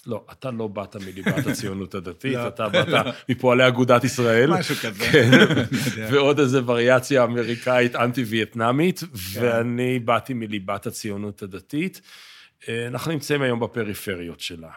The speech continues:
Speaker 2: כן.
Speaker 1: אמ, אני רואה את המבנה ההיררכי של הציונות הדתית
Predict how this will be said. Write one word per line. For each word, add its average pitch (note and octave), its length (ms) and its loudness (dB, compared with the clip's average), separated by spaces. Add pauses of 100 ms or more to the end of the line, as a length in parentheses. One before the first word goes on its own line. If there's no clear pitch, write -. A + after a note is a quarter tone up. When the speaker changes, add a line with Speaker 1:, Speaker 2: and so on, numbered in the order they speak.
(200)
Speaker 2:
כן. F2+ 260 -10 (220)
Speaker 1:
אמ, F#2+ 540 -14 (600)
אני A2 240 -12
רואה B2+ 720 -4 (300)
את - 240 -18
המבנה G#2 920 -8
ההיררכי A2+ 760 -4
של A2 200 -10
הציונות G#2+ 540 -12
הדתית C3+ 720 -8